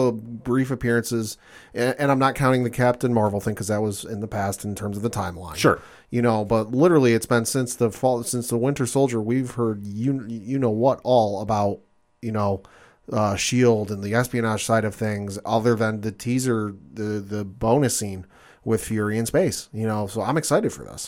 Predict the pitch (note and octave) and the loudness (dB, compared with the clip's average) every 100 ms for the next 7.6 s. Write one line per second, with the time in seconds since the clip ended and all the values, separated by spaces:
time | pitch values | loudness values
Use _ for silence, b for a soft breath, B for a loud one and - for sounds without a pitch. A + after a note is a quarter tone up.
0 | - G#2 B2 B2 A#2 B2 A2 G#2+ - A2 | -10 2 4 6 4 2 2 2 0 0
1 | G#2 G2 - G#2 G2 G2 F#2+ F#2 F#2 G2 | 2 0 -2 0 2 2 0 -4 -8 -6
2 | G2+ G2+ G2+ G2+ G2+ F#2+ G#2 A2 G#2 A2 | -4 -2 -2 -4 -6 -8 -4 -4 -4 -4
3 | G2+ F#2 C3 C#3+ C#3+ C3+ A2+ C3+ A#2+ G2+ | -4 -4 -4 -4 -4 -4 -2 -4 -2 -2
4 | G2+ A#2 A2 G2 A#2 C3 D#3 F3 E3+ F3 | 0 0 2 0 -2 -2 -4 -2 -2 -2
5 | G#2+ A#2+ A#2+ A2 G#2+ G2+ G#2 G#2+ A#2 A2 | 0 2 4 2 0 -2 -4 2 2 2
6 | A#2+ B2 A#2 - G2 - A#2+ G#2+ F#2 F2 | 0 0 0 -2 -6 -6 -2 -2 0 0
7 | G2+ D3+ - G#2 G2+ | 0 -2 -4 -4 -2